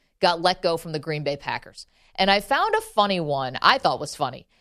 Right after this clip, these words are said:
from Mike Silver, who was writing for N F L dot com at the time. And he does a one-on-one interview with Mike McCarthy in McCarthy's office at the time, right? This is just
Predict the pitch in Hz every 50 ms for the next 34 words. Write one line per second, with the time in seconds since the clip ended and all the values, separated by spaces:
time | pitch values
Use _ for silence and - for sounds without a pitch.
0 | _ _ _ _ - - 233 214 208 202 196 185 180 180 - - 180 190 226 294
1 | 285 - - 269 233 226 196 214 208 202 208 202 190 170 170 180 190 190 214 214
2 | - 214 190 185 180 190 190 202 185 170 175 160 - - - 156 151 151 143 -
3 | 143 - 156 135 127 123 135 - - 175 190 220 233 233 214 180 190 170 156 170
4 | 208 262 302 339 349 320 285 240 220 220 214 214 208 196 - - 220 233 233 -
5 | 240 214 220 202 180 - 185 196 214 208 220 214 - - 214 190 185 185 - 160
6 | 156 - - 262 330 370 392 403 403 - - 330 294 285 285 - 269 247 202 -
7 | - - 202 208 202 - - 143 - - - 180 180 - 180 - - 190 175 143
8 | 131 135 147 151 165 180 185 - 180 - 170 151 147 - 156 147 - -